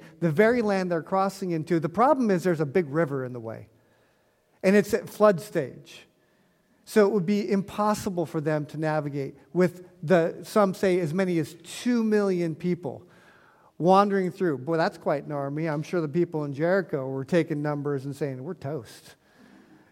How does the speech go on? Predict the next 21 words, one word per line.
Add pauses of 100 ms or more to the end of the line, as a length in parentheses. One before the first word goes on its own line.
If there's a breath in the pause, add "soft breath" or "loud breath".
if
these
guys
get
across. (240 loud breath)
But
look,
the
river, (180)
you
can't
get
across
the
river. (200 loud breath)
It's
swollen. (220 loud breath)
It's
impossible."
And
yet